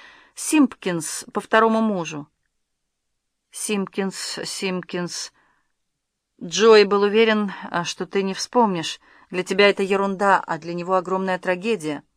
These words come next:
Вспомнил тот случай с Г К Т.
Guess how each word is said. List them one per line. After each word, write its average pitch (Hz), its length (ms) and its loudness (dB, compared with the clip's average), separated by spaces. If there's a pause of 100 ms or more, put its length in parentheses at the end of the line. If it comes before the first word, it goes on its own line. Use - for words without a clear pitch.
(1080)
Вспомнил 214 680 -2 (200)
тот 254 180 4
случай 269 640 0
с 160 100 -14
Г 214 140 0
К 233 160 -2
Т. 170 320 -6